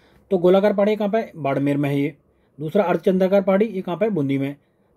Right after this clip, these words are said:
सर्पिकाल जयपुर में। तस्त्रियों पहाड़ी कहाँ पे है? ये राजसमंद में ना होगा, उदयपुर में है ये, ये उदयपुर में स्थित है। Clear है? तो ये D answer आया था हमारा। महान सीमांत भ्रंश निम्नलिखित में से किस जिले में अवस्थित नहीं है?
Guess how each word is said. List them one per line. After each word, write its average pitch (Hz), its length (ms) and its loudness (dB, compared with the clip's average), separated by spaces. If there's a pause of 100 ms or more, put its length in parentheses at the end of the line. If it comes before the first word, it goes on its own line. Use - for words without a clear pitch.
(120)
सर्पिकाल 196 460 0 (100)
जयपुर 139 360 -4
में। 143 180 -4 (400)
तस्त्रियों 208 400 0
पहाड़ी 196 240 2
कहाँ 202 120 0
पे 214 60 0
है? 226 60 0
ये 220 200 0
राजसमंद 170 440 -2
में 175 80 0
ना 165 60 -2
होगा, 170 160 -2
उदयपुर 175 340 0
में 151 120 -2
है 107 140 -10
ये, 87 140 -16 (1200)
ये 147 160 -2
उदयपुर 135 400 -2
में 135 140 0
स्थित - 260 -14
है। 85 100 -16 (580)
Clear 160 140 0
है? 208 60 2
तो 202 120 -2
ये 170 60 2
D 147 140 -2
answer 131 280 -2
आया 127 140 0
था 110 120 -10
हमारा। 98 300 -12 (1040)
महान 151 520 0 (140)
सीमांत 170 360 0
भ्रंश 170 440 0
निम्नलिखित 170 340 0
में 180 120 0
से 202 100 0
किस 190 220 0
जिले 165 180 2
में 196 100 -2
अवस्थित 165 340 -6
नहीं 143 240 0
है? 110 140 -4